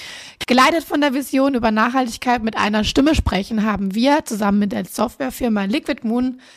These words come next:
eine wirklich geniale digitale Lernplattform für alle Mitarbeitenden entwickelt,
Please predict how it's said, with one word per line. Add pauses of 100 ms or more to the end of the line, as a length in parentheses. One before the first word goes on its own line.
(180)
eine
wirklich
geniale
digitale
Lernplattform
für (160)
alle
Mitarbeitenden
entwickelt,